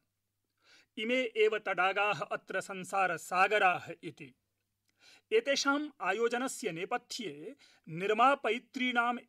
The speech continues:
एककं, निर्मातॄणां च दशकम् आसीत्। एतत् एककं दशकं च आहत्य शतकं सहस्रं वा रचयतः स्म।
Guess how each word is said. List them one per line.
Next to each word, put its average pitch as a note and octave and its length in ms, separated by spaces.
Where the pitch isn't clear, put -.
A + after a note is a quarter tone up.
एककं, D#3+ 560
निर्मातॄणां C4+ 920
च - 180
दशकम् G#3 600
आसीत्। D3+ 540
एतत् G#3 560
एककं A3+ 680
दशकं A3 520
च - 100
आहत्य - 800
शतकं A3+ 720
सहस्रं - 760
वा E3 180
रचयतः D#3 520
स्म। - 320